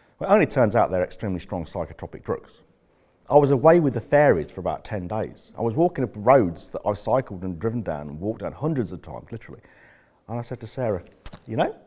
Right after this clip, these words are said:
I've got no idea where we are." And I was FaceTiming, um, Shallow a few times 'cause she's my, uh, elite buddy. And I've got no recollection of what those conversations are about, but she just giggles when I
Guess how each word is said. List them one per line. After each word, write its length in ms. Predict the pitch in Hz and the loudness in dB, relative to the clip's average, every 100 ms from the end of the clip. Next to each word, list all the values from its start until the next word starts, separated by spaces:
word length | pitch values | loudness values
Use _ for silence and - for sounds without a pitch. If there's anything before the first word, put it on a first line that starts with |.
| _ - | _ -12
I've 100 | 101 | -4
got 140 | 80 | 2
no 260 | 120 202 180 | 6 10 10
idea 220 | 156 151 | 10 10
where 180 | 143 135 | 12 12
we 120 | 117 | 10
are." 220 | 87 82 - - - - | 8 2 -8 -20 -20 -18
And 380 | - - - 120 | -20 -20 -6 4
I 120 | 139 | 6
was 340 | 131 - - _ 139 | 6 0 -14 _ -18
FaceTiming, 720 | - - 151 - 117 107 95 - - | -2 2 2 2 -2 -2 -4 -8 -8
um, 140 | 95 | -6
Shallow 240 | 90 139 127 | -4 -2 -2
a 20 | - 92 - | -2 -12 -14
few 120 | - 80 | -14 -12
times 260 | - 78 | -10 -10
'cause 120 | - | -14
she's 120 | 80 85 | -16 -12
my, 160 | 80 78 - | -12 -14 -16
uh, 180 | 87 90 _ _ - | -14 -14 _ _ -6
elite 260 | 90 85 - | -4 -2 -4
buddy. 240 | 131 - - _ _ _ _ | -6 -8 -18 _ _ _ _
And 80 | 107 | -4
I've 140 | 120 110 | -2 -2
got 140 | 98 | -4
no 220 | 120 123 | -2 0
recollection 500 | 110 107 101 87 - | 0 -2 -4 -6 -8
of 40 | 87 | -8
what 140 | 90 | -6
those 280 | 87 87 - | -6 -8 -12
conversations 560 | - 85 - 82 80 | -18 -14 -12 -12 -12
are 60 | 80 | -14
about, 380 | 78 87 76 - | -10 -8 -8 -10
but 160 | - | -16
she 160 | - 107 | -10 -8
just 120 | 76 - - | -8 -14 -6
giggles 320 | 113 95 76 | -4 -4 -6
when 160 | 82 | -8
I 100 | 76 | -8